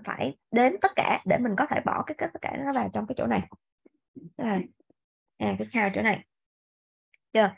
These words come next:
Vậy thì bây giờ cái, cái, cái response, cái, cái đoạn này tôi sẽ hơi nó đi. Tại vì mình đã lấy được cái danh sách các sản phẩm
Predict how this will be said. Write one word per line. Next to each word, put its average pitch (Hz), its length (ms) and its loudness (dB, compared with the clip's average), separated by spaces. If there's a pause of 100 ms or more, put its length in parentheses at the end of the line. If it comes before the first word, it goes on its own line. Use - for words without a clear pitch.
(140)
Vậy 180 200 0
thì 214 160 4
bây 240 160 0
giờ 208 380 6
cái, 285 180 2
cái, 320 100 -2 (400)
cái 302 200 4
response, 233 600 0 (1160)
cái, 277 200 -2
cái 294 100 -2
đoạn 202 180 -2
này 190 180 2
tôi 202 100 2
sẽ - 180 -2
hơi 214 200 -4
nó 233 120 0
đi. 208 220 2 (240)
Tại 202 180 0
vì 202 140 2
mình 190 200 2
đã 170 160 0
lấy 247 240 0
được 320 140 0
cái 262 100 -4
danh 240 140 -4
sách 294 180 -4
các 320 160 -6
sản - 240 -6
phẩm 190 400 -2